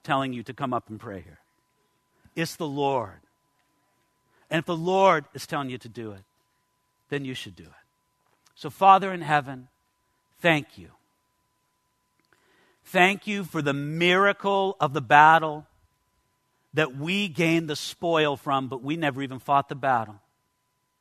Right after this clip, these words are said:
Thank you, Lord, that you have a way of dealing with our sin and our emptiness. And Jesus, we just come before you as people who are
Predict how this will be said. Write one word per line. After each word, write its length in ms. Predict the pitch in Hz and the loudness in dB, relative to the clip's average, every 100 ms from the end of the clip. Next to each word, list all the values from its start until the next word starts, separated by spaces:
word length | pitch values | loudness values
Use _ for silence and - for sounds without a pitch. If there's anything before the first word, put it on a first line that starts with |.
| _ _ _ _ _ _ _ _ _ _ _ _ | _ _ _ _ _ _ _ _ _ _ _ _
Thank 260 | 190 190 185 | 2 2 0
you, 120 | 196 | -6
Lord, 420 | 175 175 165 165 156 _ _ _ _ - | 0 2 2 -2 -12 _ _ _ _ -14
that 100 | 160 | -4
you 120 | 175 | 0
have 120 | 180 | 0
a 60 | 170 | 0
way 360 | 156 165 170 | 2 4 4
of 140 | 160 127 | 2 -2
dealing 340 | 156 160 151 | 0 2 0
with 200 | 147 143 | -2 -2
our 140 | 151 143 | -2 -2
sin 720 | - - 180 180 180 180 190 _ _ _ | -6 -6 -2 -2 -2 -6 -12 _ _ _
and 560 | 196 214 233 185 139 123 - | 0 4 6 4 2 -6 -2
our 160 | 143 143 | -2 0
emptiness. 800 | 143 127 131 113 95 - - - _ _ _ _ _ _ _ _ _ _ _ _ _ _ _ _ _ _ _ _ - | -8 -10 -14 -14 -14 -18 -20 -20 _ _ _ _ _ _ _ _ _ _ _ _ _ _ _ _ _ _ _ _ -12
And 120 | 147 | -8
Jesus, 400 | 160 175 156 151 | -6 -6 -8 -8
we 100 | 165 | -8
just 220 | 190 - | -8 -6
come 220 | 180 170 | -4 -4
before 380 | 170 - 160 147 | -8 -8 -4 -4
you 260 | 135 123 113 _ _ _ _ _ _ _ _ _ _ | -4 -12 -16 _ _ _ _ _ _ _ _ _ _
as 160 | 160 - | -8 -8
people 380 | - 196 180 156 | -4 -4 -4 -6
who 160 | 160 | 2
are 160 | 160 | 2